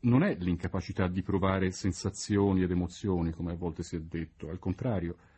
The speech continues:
Michele e Carla e tutti i personaggi maggiori dei romanzi moraviani sono sensibilissimi, continuamente esposti a emozioni, anche violente.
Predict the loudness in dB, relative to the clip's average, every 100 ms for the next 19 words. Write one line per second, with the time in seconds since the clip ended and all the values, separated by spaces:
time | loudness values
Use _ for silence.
0 | -20 _ _ _ -4 0 2 2 2 0
1 | 2 4 2 0 -2 -2 0 2 2 4
2 | 4 4 4 4 4 2 2 2 2 2
3 | 2 4 4 2 -2 0 -2 -2 0 2
4 | 2 0 -2 -4 -8 _ _ _ _ _
5 | 0 2 4 4 6 6 4 0 2 2
6 | 2 2 2 4 2 0 2 4 4 2
7 | 0 0 2 2 0 -6